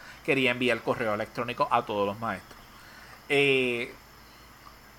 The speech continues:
se le trabajó veinticuatro horas con el estudiante, se trabajó treinta y cinco horas, como yo digo, con el papá,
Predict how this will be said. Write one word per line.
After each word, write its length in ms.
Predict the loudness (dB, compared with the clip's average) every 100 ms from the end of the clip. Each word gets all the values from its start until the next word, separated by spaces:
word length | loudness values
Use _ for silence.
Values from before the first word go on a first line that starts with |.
| -20 -10
se 200 | 0 4
le 100 | 8
trabajó 320 | 8 8 4
veinticuatro 720 | 2 -2 0 6 6 6 4
horas 240 | 4 2
con 180 | -2 -2
el 60 | -4
estudiante, 580 | -4 -4 -4 -6 -8
se 160 | -6 2
trabajó 400 | 6 8 8 4
treinta 400 | 4 0 0 -2
y 80 | -2
cinco 540 | 0 -2 -2 4 6
horas, 200 | 6 4
como 200 | 0 0
yo 60 | 2
digo, 200 | 2 2
con 80 | 0
el 80 |
papá, 400 | 2 0 0 -2